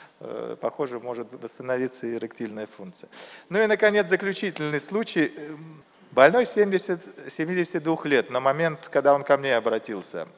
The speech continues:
Но десять лет назад ему была выполнена радикальная простатэктомия. Стадия была П Т два, М ноль, М ноль, ес-, естественно. И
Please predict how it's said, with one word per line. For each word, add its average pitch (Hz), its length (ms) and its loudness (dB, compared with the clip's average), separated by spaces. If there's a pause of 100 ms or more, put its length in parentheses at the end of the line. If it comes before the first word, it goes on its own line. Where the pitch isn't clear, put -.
(120)
Но 139 200 -2
десять 170 400 -4
лет 165 180 2
назад 180 640 4
ему 151 240 -2
была 160 240 6
выполнена 151 560 0
радикальная 147 500 2
простатэктомия. 131 1120 0 (420)
Стадия 175 440 6
была 139 260 4
П 135 180 0
Т 127 200 -2
два, 151 480 6 (1300)
М 123 180 -8
ноль, 143 220 2
М 123 160 0
ноль, 208 300 4
ес-, 160 360 -4
естественно. 143 1040 0 (100)
И 175 320 0